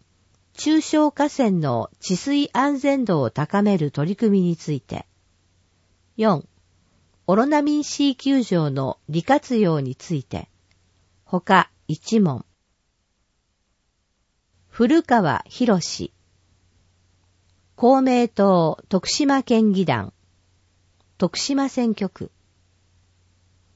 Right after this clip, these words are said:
先進国の一国として、率先して地球温暖化対策を。問い。今年の猛暑や豪雨災害、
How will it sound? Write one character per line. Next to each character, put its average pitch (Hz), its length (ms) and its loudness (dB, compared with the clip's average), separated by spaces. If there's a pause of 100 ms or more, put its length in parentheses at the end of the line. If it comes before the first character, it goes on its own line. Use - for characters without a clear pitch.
(460)
先 320 220 -2
進 339 300 -2
国 196 280 -2
の 143 200 -2
一 160 100 -6
国 - 280 -2
と - 200 -4
し - 140 -8
て、 143 240 -4 (440)
率 190 220 -2
先 285 360 -2
し - 120 -8
て 226 340 0
地 - 140 -14
球 294 380 0
温 262 200 0
暖 254 200 -2
化 226 120 -2
対 214 220 -2
策 147 320 -10
を。 71 160 -8 (1120)
問 190 240 -2
い。 - 100 -10 (1080)
今 220 160 -4
年 294 360 0
の 262 200 2
猛 285 240 4
暑 202 180 -2
や 135 340 0
豪 190 280 4
雨 240 80 4
災 196 320 0
害、 87 320 -8